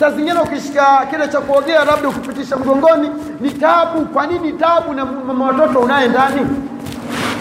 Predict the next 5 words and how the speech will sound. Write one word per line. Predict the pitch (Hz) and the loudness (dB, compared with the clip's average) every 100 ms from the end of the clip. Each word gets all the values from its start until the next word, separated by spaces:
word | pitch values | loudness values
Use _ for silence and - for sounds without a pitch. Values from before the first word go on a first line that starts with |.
| - - - - - - - - - - - - | -8 -8 -8 -10 -10 -10 -10 -10 -10 -10 -2 2
Kwa | 320 | 4
hiyo | 320 302 | 4 2
unatakiwa | 269 269 254 269 311 | -2 -2 -4 -2 0
umtengenezee | 285 254 247 262 254 254 311 269 | 2 2 2 2 2 2 2 2
mazingira | 254 254 262 302 220 | 2 0 2 2 2